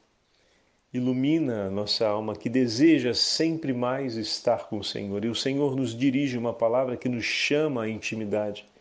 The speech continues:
E nessa intimidade somos lavados em sua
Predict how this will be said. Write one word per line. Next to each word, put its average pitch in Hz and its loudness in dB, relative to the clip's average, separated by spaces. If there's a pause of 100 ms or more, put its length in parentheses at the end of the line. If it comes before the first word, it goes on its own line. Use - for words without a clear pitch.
(760)
E 127 0
nessa 139 2
intimidade 131 0
somos 135 -2
lavados 131 2
em 110 -4
sua 120 0